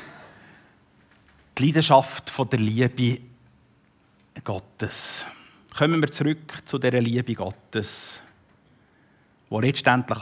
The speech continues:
alle Menschen zu sich ruft, die versöhnen, wiederherstellen, rehabilitieren, vollkommen vergeben, wieder einsetzen in die Königsherrschaft. Die suchende Liebe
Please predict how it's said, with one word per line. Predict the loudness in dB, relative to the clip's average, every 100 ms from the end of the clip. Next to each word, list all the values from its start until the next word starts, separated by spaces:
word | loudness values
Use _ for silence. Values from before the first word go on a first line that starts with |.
| 0
alle | 2 4 2
Menschen | 2 0 -2 -4
zu | -6 -4 -2
sich | -4 -4
ruft, | -2 0 0 -2 -8 -6
die | -2 -2 -4
versöhnen, | -8 -6 -2 0 0 0 0
wiederherstellen, | -4 -4 -4 0 0 0 -4 -4 -2 0 -2
rehabilitieren, | -2 0 0 -2 -2 -4 -6 -8 -2 0 4 2 2 -6 -20
vollkommen | -16 -4 0 0 -2 -2 0 2
vergeben, | 0 -4 0 2 2 2 2
wieder | 0 -2 -2 -4
einsetzen | -6 -6 -4 0 0 0 -10 -4 0 2 2 -2
in | -4
die | -4
Königsherrschaft. | -4 -4 -4 -6 -4 -4 -2 -2 -2 -4 -16 -18 -14 -16 -16 _ _ _ _ _ _ _ _ -20 _ -20 -20 -20 -20 -20 -20 -12 0
Die | 6
suchende | 8 10 8 8
Liebe | 8 10 8 8 6 6